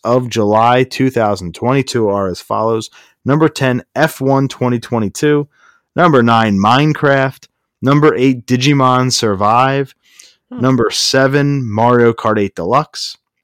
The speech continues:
Speaker 1: Number six,
Speaker 2: Wow.
Speaker 1: I know, I know, it's the new Grand Theft Auto <laughs> five, uh, but I actually like it. Um,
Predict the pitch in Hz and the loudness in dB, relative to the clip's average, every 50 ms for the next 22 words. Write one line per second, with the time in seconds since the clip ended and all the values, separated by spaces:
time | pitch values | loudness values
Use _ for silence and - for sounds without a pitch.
0 | _ _ _ - 110 117 117 110 104 95 - - - - - 143 151 - - - | _ _ _ -8 -4 -2 -2 -2 -2 -2 -4 -4 -2 -2 0 -2 -2 -2 -6 -8
1 | - - - - _ _ _ _ _ _ - - 98 95 85 78 78 - _ - | -8 -8 -10 -12 _ _ _ _ _ _ -10 -8 -6 -6 -6 -8 -10 -12 _ -20
2 | - - - _ _ - - 98 101 95 90 82 82 87 - - 104 101 101 101 | -20 -20 -20 _ _ -10 -8 -8 -6 -6 -6 -6 -8 -10 -10 -8 -6 -4 -4 -2
3 | 90 95 90 87 - - 85 - 90 85 - - - - - - - - - - | -2 -4 -6 -8 -8 -12 -14 -12 -12 -12 -12 -12 -14 -12 -10 -10 -10 -10 -12 -16
4 | - _ - - - - - - - - - - 104 101 95 107 98 92 90 90 | -18 _ -20 -20 -20 -20 -20 -20 -20 -20 -12 -8 -8 -4 -2 -2 -2 -2 -2 -4
5 | - - 87 82 82 85 85 - 82 - _ - - - - _ _ - - 135 | -6 -8 -8 -8 -8 -10 -10 -12 -16 -18 _ -20 -20 -20 -20 _ _ -4 0 2
6 | 135 131 127 123 123 117 113 110 104 - | 4 4 4 4 2 2 0 -2 -4 -6